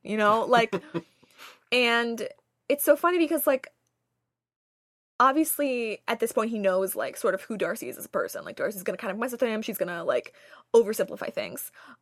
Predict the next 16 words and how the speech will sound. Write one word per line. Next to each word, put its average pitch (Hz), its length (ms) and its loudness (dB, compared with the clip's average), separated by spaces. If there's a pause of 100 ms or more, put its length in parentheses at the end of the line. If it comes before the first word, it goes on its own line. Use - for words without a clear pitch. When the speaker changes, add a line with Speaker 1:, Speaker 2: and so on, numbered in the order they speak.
Speaker 1:
Um, 220 420 2 (360)
and 220 140 0
he 240 480 -4 (240)
knows 208 200 2
that, 214 260 4 (680)
and 214 140 -2
he's 220 480 -6 (460)
funny 214 280 -2
back. 202 540 0 (340)
Speaker 2:
Mm-hmm. 104 140 -16 (440)
Speaker 1:
I 233 100 6
think 494 220 2
you - 80 -10
could 453 160 8
maybe 254 220 2
even 254 280 0